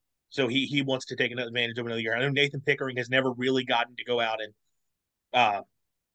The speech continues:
be the impact player that maybe we thought when he w-, was, came in as a recruit. Maybe he's looking for that opportunity now.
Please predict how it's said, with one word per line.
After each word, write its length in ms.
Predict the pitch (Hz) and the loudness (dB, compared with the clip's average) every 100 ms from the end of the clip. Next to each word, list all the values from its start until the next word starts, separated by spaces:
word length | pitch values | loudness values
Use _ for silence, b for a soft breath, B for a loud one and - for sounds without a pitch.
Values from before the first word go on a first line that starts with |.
| _ _ _ - | _ _ _ -2
be 140 | 160 | 2
the 160 | 147 139 | 6 4
impact 340 | 135 131 120 | 6 2 2
player 280 | - 131 127 | 0 0 0
that 140 | 127 | -2
maybe 180 | 135 131 | -2 0
we 140 | 131 117 | 0 0
thought 300 | - 131 131 | 2 2 2
when 100 | 123 | -6
he 80 | |
w-, 140 | 131 131 _ | -6 -6 _
was, 280 | 143 113 - - | 0 0 -4 -4
came 180 | 143 135 | 0 2
in 80 | 131 | 2
as 140 | 117 | 0
a 40 | |
recruit. 440 | 104 - 240 226 - b b b 127 | -4 -2 4 4 2 b b b 0
Maybe 200 | 135 127 | 2 2
he's 160 | 135 | 2
looking 180 | 135 135 | 2 2
for 60 | 127 | 2
that 140 | 123 | 4
opportunity 520 | 120 - - 123 110 | 4 2 -10 -8 -6
now. 160 | 110 | -6